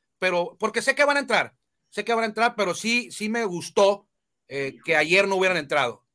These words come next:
que lo haga el comité de veteranos, porque los señores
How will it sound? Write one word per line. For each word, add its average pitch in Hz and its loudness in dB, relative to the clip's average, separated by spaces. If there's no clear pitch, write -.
que 151 -2
lo 151 2
haga 208 2
el 220 -6
comité 180 -4
de 185 4
veteranos, 139 -2
porque 143 -8
los 170 0
señores 214 2